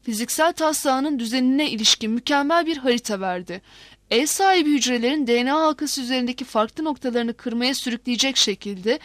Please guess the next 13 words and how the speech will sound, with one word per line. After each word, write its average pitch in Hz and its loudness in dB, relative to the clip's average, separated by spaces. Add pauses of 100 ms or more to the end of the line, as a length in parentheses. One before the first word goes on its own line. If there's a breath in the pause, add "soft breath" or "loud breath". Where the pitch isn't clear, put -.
(320 loud breath)
farklı 220 -2
vesilelerle 294 2
işaretleyicilerin 226 0 (320 loud breath)
H 233 2
F 254 2
R 359 0
D 311 0
N 294 2
A'sı 277 -2 (280 soft breath)
ve 262 2
F 262 2
artı 226 4
liflerinde 247 -2